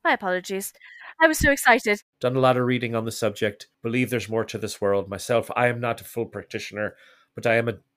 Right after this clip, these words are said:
Speaker 2: devotee of the Theosophical Society.
Speaker 1: I would love to trade secrets with you. I could teach you how to, say, ward yourself from poltergeists.
Speaker 2: Probably an excellent skill.
Speaker 1: I had one haunt my shack when I was in France. It was quite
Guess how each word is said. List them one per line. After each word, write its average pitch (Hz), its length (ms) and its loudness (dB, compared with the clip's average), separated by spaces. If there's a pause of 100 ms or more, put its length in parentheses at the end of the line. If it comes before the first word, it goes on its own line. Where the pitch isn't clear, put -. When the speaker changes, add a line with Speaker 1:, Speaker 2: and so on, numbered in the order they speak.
Speaker 2:
devotee 113 540 0
of 101 100 -2
the 95 60 -16
Theosophical - 520 -8
Society. 90 600 -10 (140)
Speaker 1:
I - 60 -10
would 302 120 -10
love 381 140 -2
to - 80 -18
trade 302 420 -4
secrets - 540 -6
with 202 160 -10
you. 180 120 -6 (360)
I 339 100 2
could 427 180 -2
teach 359 300 -4
you 320 80 -4
how 285 200 -2
to, 269 420 -4 (180)
say, 226 500 2 (320)
ward 254 300 6
yourself 262 320 4
from 233 160 0
poltergeists. - 1040 -2 (340)
Speaker 2:
Probably 120 260 2
an 123 80 2
excellent 123 360 0
skill. 151 340 2 (340)
Speaker 1:
I 240 80 4
had 254 160 6
one 233 140 2
haunt 226 280 0
my 208 140 2
shack - 560 2
when 202 120 -6
I 196 80 0
was 196 140 -4
in 196 100 -6
France. 190 540 -4 (260)
It - 40 -14
was 214 100 -14
quite 208 240 0